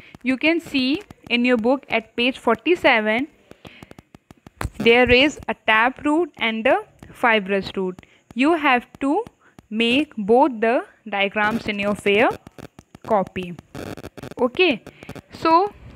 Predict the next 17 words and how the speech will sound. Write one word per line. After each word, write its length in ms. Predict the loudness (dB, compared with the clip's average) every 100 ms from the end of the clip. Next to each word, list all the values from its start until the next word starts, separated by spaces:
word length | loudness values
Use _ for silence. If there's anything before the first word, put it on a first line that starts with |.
| -20 -14
next 400 | -2 0 0 -2
is, 180 | -4 -4 -2
if 240 | -2 0 0
we 80 |
talk 340 | 0 0 -2 -2
about 320 | 2 2 0
functions 560 | -4 -4 -4 -4 -4 -4
of 220 | -6 -6
the 120 | -10
root, 280 | -10 -12 -14 -20 -20 _
what 240 | 0 2 4
are 160 | 2
the 220 | 2 -2 -2
functions 500 | -2 -2 0 -2 -2
of 200 | -2 -2
the 100 | -2
root? 240 | 0 0